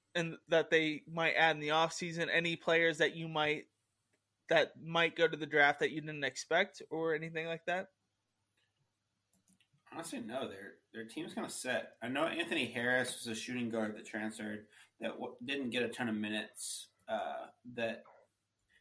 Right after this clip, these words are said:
Speaker 2: it kinda hurts their depth. He, I think he only ended up playing about half their games this year, so it just kind of
Speaker 1: Mm-hmm.
Speaker 2: hurts their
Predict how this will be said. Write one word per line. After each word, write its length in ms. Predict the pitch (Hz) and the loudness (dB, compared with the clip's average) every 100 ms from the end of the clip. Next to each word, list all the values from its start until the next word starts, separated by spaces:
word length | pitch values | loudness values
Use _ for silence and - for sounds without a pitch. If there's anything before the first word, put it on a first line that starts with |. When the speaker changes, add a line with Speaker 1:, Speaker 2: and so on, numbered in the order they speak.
| _ _ _ _ _ _ _ - | _ _ _ _ _ _ _ -8
Speaker 2:
it 200 | 123 - | -8 -2
kinda 160 | 151 | 0
hurts 220 | 139 147 135 | 2 0 -2
their 180 | 110 | -4
depth. 400 | 101 113 107 - | 0 2 2 -2
He, 360 | 120 120 117 117 | -6 -4 -4 -6
I 40 | 113 | -8
think 160 | 113 | -10
he 100 | 110 | -10
only 120 | - 87 | -10 -12
ended 120 | 87 | -14
up 100 | - | -14
playing 220 | 82 92 | -12 -12
about 180 | 95 80 | -10 -10
half 240 | - 95 - | -10 -12 -12
their 160 | 98 | -12
games 300 | 95 95 110 | -12 -12 -12
this 180 | - - | -14 -14
year, 300 | 107 196 220 _ _ _ _ | -12 -12 -14 _ _ _ _
so 160 | - - | -8 -6
it 200 | 175 220 | -6 -6
just 160 | 160 | -8
kind 120 | - | -6
of 60 | - | -8
Speaker 1:
Mm-hmm. 80 | 143 | -8
Speaker 2:
hurts 240 | 101 - | -12 -12
their 380 | 107 101 98 | -10 -10 -10